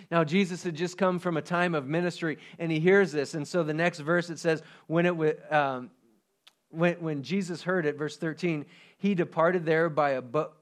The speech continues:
by boat to a deserted place by himself." Well, what would you do? Would you wanna go and, to the party? Would you wanna go to a bunch of activity? Or would you wanna just get away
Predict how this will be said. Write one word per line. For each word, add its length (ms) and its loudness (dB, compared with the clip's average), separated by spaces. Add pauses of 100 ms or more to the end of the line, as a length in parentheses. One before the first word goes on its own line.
by 200 -2
boat 460 -4
to 120 -6
a 60 -2
deserted 580 -4
place 480 -4 (340)
by 220 -4
himself." 500 -8 (1300)
Well, 140 -8
what 180 -6
would 140 -8
you 160 -8
do? 280 -12 (580)
Would 180 -6
you 100 -4
wanna 220 -2
go 240 4
and, 160 -4 (160)
to 200 -4
the 60 -4
party? 440 -4 (460)
Would 160 -4
you 100 2
wanna 180 2
go 260 4
to 180 -4
a 40 0
bunch 260 -2
of 80 -2
activity? 640 -2 (320)
Or 140 -6
would 180 -2
you 80 -2
wanna 240 0
just 220 -8
get 140 0
away 480 0